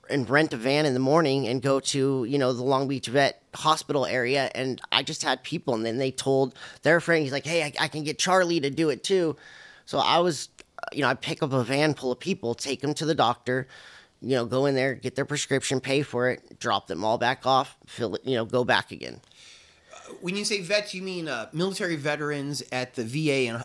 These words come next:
Speaker 2: in
Speaker 1: Correct.
Speaker 2: Long Beach.
Speaker 1: Yeah.
Speaker 2: You, you would basically say, "I'll give you a giant bottle of booze if you buy these pills for me."
Speaker 1: Most of them already knew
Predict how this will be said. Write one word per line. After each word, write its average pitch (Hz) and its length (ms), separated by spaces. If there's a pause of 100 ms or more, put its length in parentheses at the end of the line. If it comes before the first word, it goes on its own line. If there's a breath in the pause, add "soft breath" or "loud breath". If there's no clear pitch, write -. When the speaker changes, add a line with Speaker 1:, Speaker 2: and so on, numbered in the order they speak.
Speaker 2:
in 117 140
Speaker 1:
Correct. 110 220
Speaker 2:
Long 98 80
Beach. 104 320
Speaker 1:
Yeah. 50 100 (340 loud breath)
Speaker 2:
You, 151 180
you 170 340
would 151 100
basically 208 360
say, 165 460 (1300 soft breath)
"I'll 123 80
give 156 180
you 151 100
a 127 40
giant 160 480
bottle 139 340
of 117 140
booze 101 520 (640)
if 113 160
you 120 80
buy 113 200
these 110 180
pills 101 240
for - 120
me." 82 160
Speaker 1:
Most 180 480
of 247 80
them 240 120
already 151 440
knew 123 320